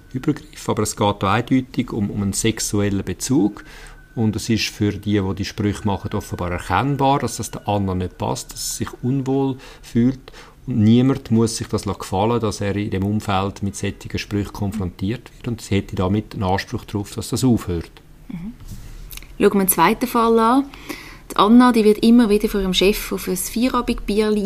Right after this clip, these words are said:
Speaker 2: eingeladen, das zweite. Sie hat auch schon mehrmals abgesagt, aber die Einladungen, die kommen immer weiter. Und ihr ist das auch unangenehm. Ist das ein Fall von sexueller Belästigung?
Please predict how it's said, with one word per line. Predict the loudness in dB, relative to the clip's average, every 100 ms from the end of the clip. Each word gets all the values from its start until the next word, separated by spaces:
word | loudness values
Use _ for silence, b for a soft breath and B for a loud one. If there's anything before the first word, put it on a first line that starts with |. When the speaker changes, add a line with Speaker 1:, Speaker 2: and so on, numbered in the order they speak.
| 2
Speaker 2:
eingeladen, | 4 2 2 2 0 -2 -2
das | -2
zweite. | 0 0 -2 -4 -2 -2 -2 B B B B
Sie | 0 2
hat | 2 0
auch | -2
schon | -2
mehrmals | -2 -2 -4 -2
abgesagt, | -4 -4 -6 -4 -4 -6 -8 -4
aber | -4 -2
die | 0
Einladungen, | 2 2 0 0 -2
die | -2
kommen | -2 2 2 0 -4 -8 0
immer | 2 4 2
weiter. | -2 -6 -8 -8 -4
Und | -2
ihr | 0 0
ist | -2 -4
das | -6
auch | -8
unangenehm. | -6 -6 -8 -10 -12 -10 -12 -14 -18 -8
Ist | -4 -2 2
das | 2 2 -2 -2
ein | -2
Fall | 0 -2
von | -4 -6
sexueller | -6 -4 -4 -4
Belästigung? | -4 -6 -8 -10 -10